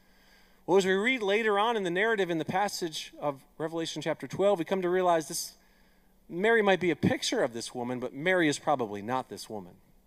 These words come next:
But the Word of God doesn't leave us wondering. When you read in Gen-, Genesis chapter thirty-seven, verse nine, you're familiar with Joseph's dream that he has, and he sees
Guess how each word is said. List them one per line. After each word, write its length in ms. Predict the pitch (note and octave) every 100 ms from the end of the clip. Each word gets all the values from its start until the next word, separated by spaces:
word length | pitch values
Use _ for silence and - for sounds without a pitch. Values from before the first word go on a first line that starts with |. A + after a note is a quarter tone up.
| _ _ _ _ - -
But 120 | C#3+ D3+
the 40 |
Word 180 | G#3 A#3
of 80 | F#3+
God 180 | G3+
doesn't 220 | F#3 F3+ F3
leave 160 | F3+
us 100 | D3
wondering. 400 | C#3 F3+ F3 C3
When 140 | C3+ D3
you 80 | C#3+
read 200 | G#3+ G3+
in 80 |
Gen-, 340 | D#3 F3+ F#3+ -
Genesis 380 | - F#3+ F#3 -
chapter 240 | F3 D#3
thirty-seven, 520 | C#3+ F3 E3 F3 D#3 D3
verse 240 | C#3+ -
nine, 420 | C3 D3 E3 C#3+
you're 100 | B2
familiar 320 | - C#3+ E3+
with 100 | C3
Joseph's 460 | - D3 D#3+ - -
dream 420 | - B2+ D3+ D#3+
that 100 | B2+
he 60 | A#2
has, 220 | C3 B2
and 100 | B2+
he 60 | -
sees 160 | C#3